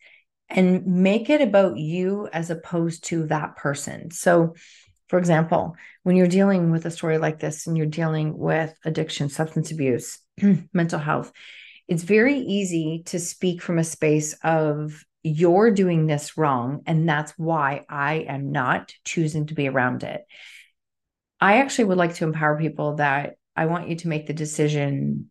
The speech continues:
and choice because you want something more for your life. You can inspire others to create change in their life by leading yourself and being your best version of yourself. When I got to a point of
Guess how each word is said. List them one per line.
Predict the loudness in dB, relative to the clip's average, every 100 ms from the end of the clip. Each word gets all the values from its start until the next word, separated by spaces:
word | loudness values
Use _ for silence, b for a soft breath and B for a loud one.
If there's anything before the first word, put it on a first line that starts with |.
| _
and | -2 -2
choice | -2 -2 0 0 -2
because | -6 -6 -6 -4 -2 -2 -4 -8
you | -6 0 2 2
want | 2 0 -2 -6
something | -8 -6 -6 -4
more | -4
for | -6 -6
your | -4 -4
life. | -4 -6 -14 _ _ _ _ _ _ _ _ _ _ _ _ _ _ _
You | 0 4 4 4
can | 0 2 4 4 2 -2 -8 _ _
inspire | -4 -4 0 2 4 4 2 -2 -2
others | 0 2 2 -2 -6
to | -10
create | -8 -4 -4 -4
change | -4 -4 -2 -4
in | -4 -2
their | -2 -2
life | 0 0 0 -2
by | -2 0
leading | -2 -2 0 -2
yourself | -4 -6 -6 -4
and | -6
being | -4 -4 -2
your | -2 -2
best | -2 -2 -4
version | -4 -2 -4
of | -6
yourself. | -8 -8 -10 -12 B B B B B _ _ _ _ _ _
When | 2 4
I | 4
got | 2 2
to | -2
a |
point | -2 -4 -2 -4 -4
of | -2 -2 -4